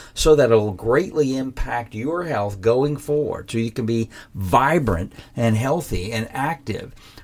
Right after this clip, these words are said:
well into your seventies, eighties, nineties, and even a hundred? The truth of the matter is, we're growing older, but if we don't have that vitality when we get there, what's the point?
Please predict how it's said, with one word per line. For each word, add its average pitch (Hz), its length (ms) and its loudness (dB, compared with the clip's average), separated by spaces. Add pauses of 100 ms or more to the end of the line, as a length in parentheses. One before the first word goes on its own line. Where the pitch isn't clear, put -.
well 139 240 4
into 165 160 2
your 139 100 4
seventies, 135 840 -2 (420)
eighties, 139 760 0 (120)
nineties, 139 840 2 (220)
and 151 140 -4
even 165 260 -2
a 160 80 -4
hundred? 156 580 -6 (280)
The 123 80 -2
truth 156 260 -2
of 147 80 -4
the 147 60 0
matter 139 340 2
is, 131 380 -4 (160)
we're 147 480 -2 (400)
growing 156 640 0
older, 135 800 4 (400)
but 127 120 2
if 123 80 0
we 147 120 0
don't 156 200 0
have 147 320 0
that 123 300 2
vitality 127 1000 -2
when 117 180 -6
we 117 140 -6
get 147 280 0
there, 117 180 6
what's 135 400 0
the 165 160 -2
point? 185 560 -4